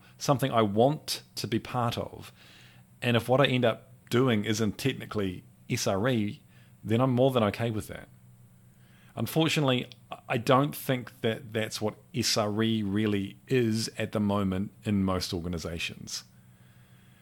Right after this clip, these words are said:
Which brings me to my third answer, which is what S R E seems to be, from my perception,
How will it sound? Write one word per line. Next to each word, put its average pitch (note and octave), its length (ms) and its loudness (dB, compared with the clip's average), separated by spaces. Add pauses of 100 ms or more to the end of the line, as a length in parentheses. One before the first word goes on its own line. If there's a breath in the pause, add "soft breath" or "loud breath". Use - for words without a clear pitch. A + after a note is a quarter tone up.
(280 soft breath)
Which - 200 -2
brings D3+ 220 6
me D3 120 6
to C3 100 0
my A2+ 120 6
third A2+ 640 4
answer, G2+ 500 0 (200)
which A2+ 200 -2
is G2 140 2
what A#2+ 400 2
S B2 180 0
R G#2 240 2
E G2 380 -2
seems - 680 2
to B2 80 -2
be, G2 180 -2
from G2 180 -4
my G2 160 2
perception, A2+ 880 -2